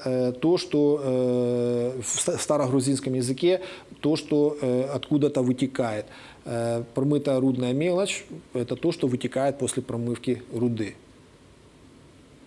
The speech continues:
Гангеро, любитель лёгкого заработка. Гангиоба — корнем и там, и там является ганг, ганги. Это то же самое, это, э, предпринимательство.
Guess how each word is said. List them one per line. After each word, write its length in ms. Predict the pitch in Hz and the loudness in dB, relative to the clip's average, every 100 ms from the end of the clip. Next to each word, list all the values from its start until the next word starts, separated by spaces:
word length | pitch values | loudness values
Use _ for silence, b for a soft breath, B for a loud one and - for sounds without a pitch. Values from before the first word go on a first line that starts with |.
| - - - - - - - - - - - - - - - - - - - - - - - B B B B | -20 -20 -20 -20 -20 -20 -20 -20 -20 -20 -20 -20 -20 -20 -20 -20 -20 -20 -20 -20 -20 -20 -20 B B B B
Гангеро, 640 | 131 143 143 143 208 208 220 | 0 2 2 2 4 4 2
любитель 400 | 151 135 170 185 | 2 2 2 4
лёгкого 400 | 160 147 - 143 | 4 2 0 0
заработка. 680 | 135 147 135 120 113 - 113 B B B | 2 2 2 0 -2 -4 -8 B B B
Гангиоба — 840 | 135 135 139 127 147 175 185 196 233 | -2 0 2 2 6 6 6 2 0
корнем 440 | - 156 139 135 | 0 2 2 0
и 40 | |
там, 200 | 135 135 | 0 0
и 40 | 131 | 0
там 200 | - 131 | 0 0
является 460 | 127 127 123 - | 2 2 0 -2
ганг, 520 | 127 135 170 185 190 190 | -2 0 0 0 0 -2
ганги. 520 | 143 160 165 170 208 B B | -2 0 0 0 -2 B B
Это 480 | 180 190 185 175 175 - | -4 -2 0 0 0 2
то 100 | 175 | 2
же 80 | 170 | 2
самое, 460 | 170 160 143 139 - | 0 2 0 -2 -4
это, 640 | 139 135 - 135 131 127 127 | -4 -4 0 2 2 0 -2
э, 500 | 120 120 117 113 113 - - - - | -2 -2 -2 -2 -4 -8 -20 -12 0
предпринимательство. 920 | 147 143 147 151 143 117 123 - | 2 4 2 4 0 -2 -6 -10